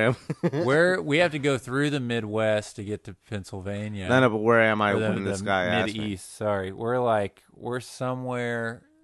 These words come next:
Speaker 2: uh, how far east do the Smoky Mountains go? How far west?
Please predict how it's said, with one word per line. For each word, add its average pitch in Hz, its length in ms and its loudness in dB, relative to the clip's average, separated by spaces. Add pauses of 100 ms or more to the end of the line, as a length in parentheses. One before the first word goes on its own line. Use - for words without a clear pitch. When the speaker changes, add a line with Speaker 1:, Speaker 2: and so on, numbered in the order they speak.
Speaker 2:
uh, 95 480 -4 (1600)
how 147 100 -8
far 185 380 0
east 123 340 -6
do 104 100 -4
the 95 80 -4
Smoky 98 420 -8
Mountains 92 420 -8
go? 87 160 -8
How 120 120 -8
far 123 180 -4
west? 98 600 -6